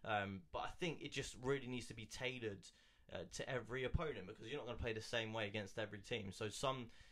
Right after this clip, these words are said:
some games when you wanna play on the counter-attack, uh, when you're playing against a bigger team, I think Aubameyang has to play. When you're playing against a team where you're gonna have a lot of possession, I think Lacazette's just slightly better because his link-up play is better. So I think, yeah,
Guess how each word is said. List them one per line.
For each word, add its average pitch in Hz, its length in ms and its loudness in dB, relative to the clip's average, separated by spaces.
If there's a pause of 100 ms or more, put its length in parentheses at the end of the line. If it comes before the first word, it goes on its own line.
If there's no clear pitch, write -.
(140)
some 131 320 4
games 120 280 4
when 117 100 2
you 107 120 2
wanna 113 220 2
play 113 140 2
on 110 60 2
the 107 60 0
counter-attack, 104 840 0 (120)
uh, 107 40 2
when 107 140 2
you're 104 80 2
playing 104 180 2
against 98 240 0
a 104 40 -6
bigger 110 240 2
team, 104 300 0
I - 60 4
think 104 200 -4
Aubameyang 104 440 2
has 107 160 0
to - 80 -8
play. 110 280 4
When 107 100 -2
you're 113 100 4
playing 113 240 4
against 110 380 -2 (460)
a 113 60 0
team 117 240 -2
where 113 100 2
you're 110 60 0
gonna 110 140 4
have 113 120 6
a - 20 8
lot 107 120 6
of 82 60 2
possession, 120 500 4
I 131 40 4
think 107 220 0
Lacazette's 113 440 0
just - 140 -6
slightly 113 240 2
better 110 280 2
because 107 240 -2
his 104 300 -6 (120)
link-up 110 400 -2
play 98 160 -2
is 101 60 -10
better. - 260 -2
So 120 160 0
I 113 120 2
think, 120 220 -2 (100)
yeah, 104 140 -2